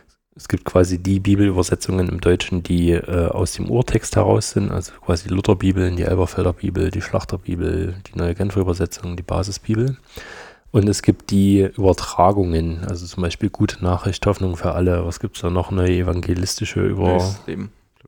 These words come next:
Speaker 1: Ja, Neues Leben. Und diese
Speaker 2: Volksbibel.
Speaker 1: Übertragungen, genau, die Volksbibel. Und, äh, diese Übertragungen, die sind halt nicht aus dem Urtext ins Deutsche übersetzt, sondern aus dem Deutschen ins Deutsche übersetzt. Hat man einfach versucht, die
Speaker 2: Hm.
Speaker 1: schwierigen,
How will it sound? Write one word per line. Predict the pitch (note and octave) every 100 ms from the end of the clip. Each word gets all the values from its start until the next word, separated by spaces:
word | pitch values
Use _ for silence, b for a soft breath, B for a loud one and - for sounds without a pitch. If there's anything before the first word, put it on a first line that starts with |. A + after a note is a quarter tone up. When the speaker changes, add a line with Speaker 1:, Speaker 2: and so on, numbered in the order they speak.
| _ B2+
Speaker 1:
Ja, | G#2+ F#2 F#2+
Neues | F#2 F#2 -
Leben. | G2 G2+ A2 - B B B B B B -
Und | E2+
diese | G2+ G#2+
Speaker 2:
Volksbibel. | F2+ F2+ F#2
Speaker 1:
Übertragungen, | A#2+ C3 A#2+ F#3 G2 - _ -
genau, | - G2 F#2+
die | F#2
Volksbibel. | A#2 - A#2+ A#2+ A#2+
Und, | G#2 -
äh, | B2 G2+
diese | G#2+ A2
Übertragungen, | G2 - G2+ C3 A#2+ G#2+
die |
sind | G#2 G#2+
halt | G#2
nicht | A#2+
aus | G2+
dem | F#2
Urtext | A#2 C#3+ C#3 - -
ins | G#2+ A#2
Deutsche | A#2 B2 -
übersetzt, | A2+ G#2+ A2 -
sondern | - F#2 F#2 F#2+
aus | G2+ G#2+
dem | G#2
Deutschen | F#2 F#2 - G2 F#2+
ins | - F#2+ F#2
Deutsche | - F2 -
übersetzt. | F#2 E2+ E2+ - F2
Hat | F#2
man | F2+
einfach | F#2 F#2 E2+
versucht, | F#2+ - G2+ - -
die | F#2 F2+
Speaker 2:
Hm. | F2 - B B B B B
Speaker 1:
schwierigen, | - - G#2 A2 G2 F#2+ G2 F#2+